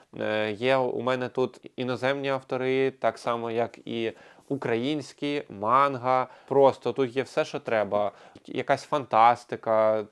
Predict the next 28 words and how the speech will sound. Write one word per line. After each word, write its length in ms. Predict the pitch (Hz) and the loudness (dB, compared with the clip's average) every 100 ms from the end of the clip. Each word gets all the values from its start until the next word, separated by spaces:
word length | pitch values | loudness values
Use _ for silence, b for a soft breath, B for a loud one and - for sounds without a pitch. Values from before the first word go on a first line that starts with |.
| - - | -16 -12
трилери. 720 | - 127 135 123 117 113 110 - B B _ - - - - - - | -6 -2 0 0 0 0 -2 -4 B B _ -20 -20 -20 -20 -20 -20
Це, 200 | - 359 - _ | -10 -10 -10 _
це 280 | - 415 427 | -4 0 2
я 100 | 349 | 0
в 60 | - | 0
шокі 320 | 131 110 110 | 0 0 -2
просто. 340 | 117 110 - - | -2 0 2 0
А 60 | |
ще 340 | - 214 196 165 | 0 -2 -2 -2
і 240 | 151 151 | -4 -4
купа 320 | - 160 151 | -6 -4 -2
романтичних 580 | 135 135 123 139 - 131 | -2 -4 -6 -6 -8 -14
книжок. 520 | 127 120 101 - - _ b b b b - - | -10 -6 -4 -4 -6 _ b b b b -20 -12
Я, 240 | - 147 - | 0 0 2
я 120 | 143 | -2
в 60 | 151 | -2
шокі, 300 | 143 113 110 | 0 0 -2
воно 200 | 123 151 | -6 -6
все 180 | - 156 | -6 -8
таке 240 | 147 151 | -6 -6
різнопланове, 600 | 135 143 190 220 180 139 | -6 -6 -4 -2 -2 -2
але 240 | 127 156 170 B B | 0 0 -2 B B
це 300 | - 175 180 - | -4 0 0 -2
і 80 | 139 | -6
добре. 480 | 117 110 90 104 | 0 0 -2 -10
Сподіваюсь, 520 | - 135 131 156 151 - | -10 -8 -2 -2 -2 -6
ці 120 | - | -14
книги, 380 | 143 139 127 | -10 -8 -6